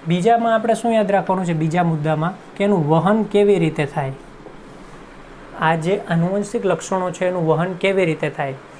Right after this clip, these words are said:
બરોબર? તો પહેલામાં આપણે ડી એન એની વાત કરી હતી, હવે બીજા મુદ્દામાં આપણે જનીનની વાત કરવાની છે. કેની વાત કરવાની? જનીનની, બીજા મુદ્દામાં. બરોબર? તો એનું વહન કેવી રીતે થાય આનુવંશિક લક્ષણોનું? તો કે પિતાના જનીનો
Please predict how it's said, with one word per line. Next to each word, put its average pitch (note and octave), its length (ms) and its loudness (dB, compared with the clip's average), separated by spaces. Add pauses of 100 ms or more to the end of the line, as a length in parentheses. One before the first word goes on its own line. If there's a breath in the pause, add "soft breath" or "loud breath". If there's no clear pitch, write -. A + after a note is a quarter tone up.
(160)
બરોબર? A#3 220 0 (320 loud breath)
તો E3+ 140 -6
પહેલામાં G3+ 360 4
આપણે G#3 140 0
ડી F#3+ 280 2
એન A3 120 2
એની G3+ 160 2
વાત D#3+ 320 0
કરી D3+ 200 0
હતી, F#3+ 180 -2 (100)
હવે E3 100 0
બીજા E3+ 300 2
મુદ્દામાં F#3 420 2
આપણે F#3 200 -2
જનીનની E3 600 2
વાત C#3+ 300 -2
કરવાની C3+ 360 -2
છે. C3 80 -12 (1000)
કેની F#3 180 -4
વાત F3 240 -2
કરવાની? D#3+ 320 0
જનીનની, D3 520 0 (140)
બીજા D3+ 260 2
મુદ્દામાં. C#3 500 -4
બરોબર? A3 240 0 (320 loud breath)
તો F#3+ 80 2
એનું F#3 160 4
વહન G3 280 4
કેવી B3 260 2
રીતે A3+ 240 0
થાય F#3+ 160 0
આનુવંશિક F3+ 540 -2
લક્ષણોનું? D#3 540 -2 (400 loud breath)
તો F#3+ 100 0
કે G3+ 260 2 (1040)
પિતાના G#3+ 480 4
જનીનો G#3 520 4